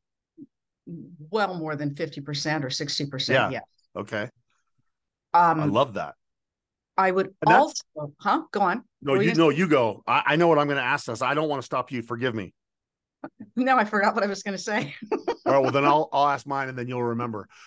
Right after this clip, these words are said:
Speaker 2: So
Speaker 1: <laughs> Okay.
Speaker 2: the, I, the way I read what you said is it wasn't just the giver, it's on the receiver. So
Speaker 1: Mm-hmm.
Speaker 2: he's like, someone didn't, like, ask what the expectation is. It's not just that we say, like,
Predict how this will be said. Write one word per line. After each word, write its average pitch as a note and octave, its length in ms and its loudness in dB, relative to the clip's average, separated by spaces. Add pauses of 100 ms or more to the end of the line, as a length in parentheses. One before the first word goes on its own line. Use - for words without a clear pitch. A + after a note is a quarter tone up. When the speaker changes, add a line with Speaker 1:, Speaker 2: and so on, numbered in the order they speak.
Speaker 2:
So - 180 2 (120)
Speaker 1:
<laughs> - 80 -8
Okay. A3+ 160 -2
Speaker 2:
the, E3+ 160 0 (200)
I, C#3+ 60 0 (160)
the D3+ 160 4
way G3+ 160 6
I G#3 120 6
read F3+ 280 4
what F3 240 2
you D3+ 120 -6
said G#3 320 -2
is C#3 180 -6
it C#3+ 120 -10
wasn't F#3 320 -6
just E3 300 -10
the D#3+ 120 -8
giver, C#3 500 -2
it's A#2 120 -10
on D3+ 140 -4
the D3+ 80 -2
receiver. B2+ 720 -8 (340)
So C4+ 60 0
Speaker 1:
Mm-hmm. D4+ 80 2
Speaker 2:
he's D#3+ 120 2
like, D#3 180 0
someone F#3+ 400 0
didn't, F3 340 -4
like, D3+ 240 -6 (100)
ask G3+ 360 -2
what E3+ 160 -2
the D3 120 -2
expectation A2 680 -8
is. G2+ 120 -12
It's A#2+ 160 -14
not G#3 200 -2
just F3+ 220 -6
that D3+ 100 0
we C3+ 320 -6 (320)
say, E3 340 -4 (220)
like, C3 160 -6